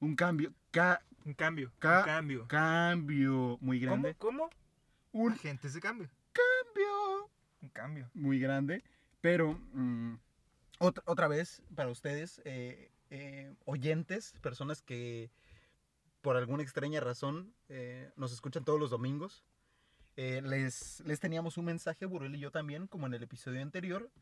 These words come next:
Speaker 2: Sí, tú
Speaker 1: en
Speaker 2: que
Speaker 1: el cual
Speaker 2: nos
Speaker 1: le-,
Speaker 2: estás escuchando.
Speaker 1: tú que nos estás escuchando, la persona que seas.
Speaker 2: Esto es para ti.
Speaker 1: Esto,
Speaker 2: Ya
Speaker 1: Si
Speaker 2: estás
Speaker 1: tú es-,
Speaker 2: aquí.
Speaker 1: si tú
Speaker 2: Ya
Speaker 1: estás aquí,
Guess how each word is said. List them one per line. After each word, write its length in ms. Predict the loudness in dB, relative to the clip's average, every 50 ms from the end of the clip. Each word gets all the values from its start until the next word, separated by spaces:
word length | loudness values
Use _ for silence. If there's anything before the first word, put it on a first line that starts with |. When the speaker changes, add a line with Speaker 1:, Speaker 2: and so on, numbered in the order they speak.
| _ _ _ -20 -12
Speaker 2:
Sí, 200 | -8 -8 -8 -6
tú 60 | -4
Speaker 1:
en 60 | -4
Speaker 2:
que 120 | -2 -2 -2
Speaker 1:
el 60 | 0
cual 180 | 0 0 0 -2
Speaker 2:
nos 240 | -4 -10 -16 -14 -8
Speaker 1:
le-, 120 | -4 -2 0
Speaker 2:
estás 200 | 0 0 -2 -2
escuchando. 400 | -8 -12 -14 -12 -10 -8 -6 -4
Speaker 1:
tú 80 | -2 0
que 80 | 0
nos 120 | 0 -2 -2
estás 140 | -4 -8
escuchando, 480 | -8 -8 -8 -6 -6 -4 -4 -4 -4 -2
la 120 | 0 0
persona 300 | 0 -2 -4 -4 -4 -4
que 100 | -4 -6
seas. 420 | -6 -2 0 0 0 0 -2 -6 -8
Speaker 2:
Esto 180 | -12 -12 -12
es 40 | -8 -6
para 200 | -4 -4 -4 -6
ti. 180 | -8 -12 -16 -16 _ _ _ _ _ -12
Speaker 1:
Esto, 580 | -8 -8 -8 -8 -6 -4 -4 -4 -4 -4 -8 -10 -14 -20 -20 -20 _ _ _ -2
Speaker 2:
Ya 160 | 2 4 4 4
Speaker 1:
Si 80 | 6
Speaker 2:
estás 140 | 4 8 10
Speaker 1:
tú 60 | 10
es-, 80 | 10 8
Speaker 2:
aquí. 160 | 8 -2 -6 -4
Speaker 1:
si 140 | -4 -2 2
tú 100 | 4 4 4
Speaker 2:
Ya 80 | 4
Speaker 1:
estás 120 | 4 4 2
aquí, 200 | 2 2 2 2